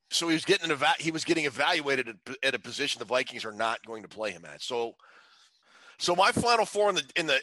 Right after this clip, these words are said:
in the safety group, then I got, I got Smith, Woods. I'm gonna go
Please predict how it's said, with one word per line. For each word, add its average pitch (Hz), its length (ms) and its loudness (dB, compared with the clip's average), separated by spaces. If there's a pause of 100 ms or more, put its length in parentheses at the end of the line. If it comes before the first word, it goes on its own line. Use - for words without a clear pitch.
(100)
in 151 80 0
the 147 80 -4
safety 156 320 2
group, 113 200 -8
then 123 100 2
I 139 120 2
got, 165 300 2
I 147 120 2
got 165 200 2
Smith, 170 540 2 (420)
Woods. 151 580 2 (680)
I'm 143 140 2
gonna 196 160 4
go 165 340 2